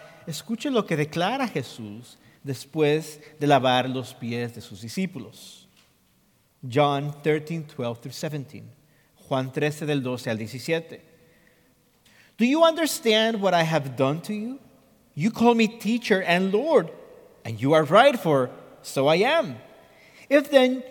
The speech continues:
your Lord and teacher have washed your, have washed your feet,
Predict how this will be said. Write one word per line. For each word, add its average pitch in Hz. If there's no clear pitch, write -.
your 220
Lord 220
and 208
teacher 185
have 156
washed 185
your, 202
have 190
washed 190
your 247
feet, 165